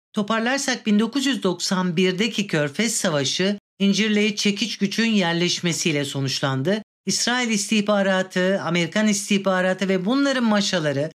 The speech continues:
P K K, Barzani ve ilintili iş adamları ve siyasiler bir dizi katliama imza attılar. Çekiç güce karşı çıkan asker, sivil, aydın birçok kişi faili meçhul cinayetlerle yok edildi.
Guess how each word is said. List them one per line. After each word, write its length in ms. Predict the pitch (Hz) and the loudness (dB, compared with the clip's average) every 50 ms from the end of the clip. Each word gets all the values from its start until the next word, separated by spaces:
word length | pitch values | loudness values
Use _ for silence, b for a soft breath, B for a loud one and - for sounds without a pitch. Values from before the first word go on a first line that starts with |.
| _ _ | _ _
P 160 | - 202 196 202 | -2 -2 0 0
K 200 | 190 175 165 - | -2 -2 -2 -2
K, 200 | 175 175 170 156 | -2 -2 0 0
Barzani 540 | 175 180 185 180 - 180 170 170 170 175 | 0 0 0 0 0 -2 0 0 0 0
ve 100 | 165 175 | 0 0
ilintili 520 | 175 185 180 185 185 185 - 190 170 180 196 | 0 2 2 2 0 0 0 0 2 2 2
iş 160 | 190 - - | 2 2 0
adamları 580 | 185 160 165 156 151 151 147 143 139 156 160 156 - - | 0 0 0 -2 -2 0 0 0 0 -2 -2 -4 -4 -2
ve 140 | 262 311 285 | -2 -2 -2
siyasiler 880 | - - - 185 160 143 139 135 - - - 139 131 143 175 202 220 - _ _ _ - | -2 -2 0 0 0 0 -2 -2 -4 -4 -2 -2 0 0 0 -2 -2 -4 _ _ _ -2
bir 220 | 196 269 277 208 190 | 0 0 0 0 -2
dizi 220 | 165 135 175 - | -2 -4 -4 -2
katliama 540 | - 190 185 185 - - 175 170 170 202 220 | -2 -2 -2 -2 -2 -2 -2 0 2 2 0
imza 300 | 196 160 139 127 180 175 | 0 0 0 0 0 0
attılar. 580 | 147 120 - - - 123 107 104 104 - - _ _ _ _ _ _ _ | 0 -2 -4 -6 -8 -6 -6 -6 -8 -10 -16 _ _ _ _ _ _ _
Çekiç 380 | - 220 214 208 180 151 - - | -4 -4 -2 -2 -4 -6 -4 -2
güce 340 | - 196 196 - 185 165 165 | -2 -2 0 -2 -2 -4 -2
karşı 400 | - 170 165 170 165 - 226 196 | -2 -2 -2 0 -2 -2 -2 -4
çıkan 320 | - - - 180 160 156 | -4 -4 -2 -2 -2 -2
asker, 500 | 143 175 196 196 202 - - 214 196 175 | -2 -2 -2 -2 -2 -2 0 0 0 0
sivil, 480 | 160 - - - 196 175 202 196 175 151 - | -2 -2 -2 0 0 2 2 2 0 -2 -4
aydın 520 | - 160 170 175 180 175 196 185 175 156 151 | -4 -2 0 0 0 0 0 0 0 0 0
birçok 460 | 190 226 233 - - 202 - - - | 0 0 0 0 -2 -2 -4 -4 -4
kişi 400 | - 127 - - 190 208 208 208 - _ _ _ | -4 -4 -2 0 -2 -2 -2 -4 -10 _ _ _
faili 360 | - 175 180 185 190 190 208 | -2 0 0 2 2 2 2
meçhul 460 | 202 202 202 202 - - 254 247 196 | 2 2 2 0 -2 -2 0 0 0
cinayetlerle 760 | - - 180 175 175 175 180 180 180 180 - 202 202 202 190 | 0 0 0 2 2 2 0 0 -2 -2 0 0 2 2 2
yok 300 | 160 156 160 175 170 - | 2 2 0 0 0 -2
edildi. 420 | 156 127 117 120 107 104 107 117 | -4 -4 -2 -4 -6 -6 -10 -12